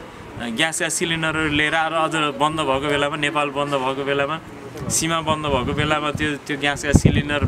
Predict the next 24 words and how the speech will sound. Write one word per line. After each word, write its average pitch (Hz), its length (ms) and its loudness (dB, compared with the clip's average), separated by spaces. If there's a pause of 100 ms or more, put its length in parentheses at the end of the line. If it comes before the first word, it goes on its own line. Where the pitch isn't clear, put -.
(360)
पाउनलाई 147 480 4 (380)
तछाड 147 300 4
मछाड 143 320 -2
गरेर 143 160 0
कुदिरह-, - 520 2 (320)
त्यो 185 100 2
सम्झिँदाखेरि 180 800 2
त 170 60 0
घरमा 147 580 2
अब 151 320 0 (320)
ती 180 100 4
ग्यासहरू 160 460 0
सबै, 180 340 0
त्यसका 170 280 0
चुल्हा, 165 360 2
ती 160 260 0
ग्यासका 151 340 -2
सिलिन्डर, 160 480 0 (340)
त्यसका 156 220 0
हेड 139 200 2
रेगुलेटर 165 440 -2
सबै 220 300 2
विस्थापन 165 520 -2
भएर 151 260 0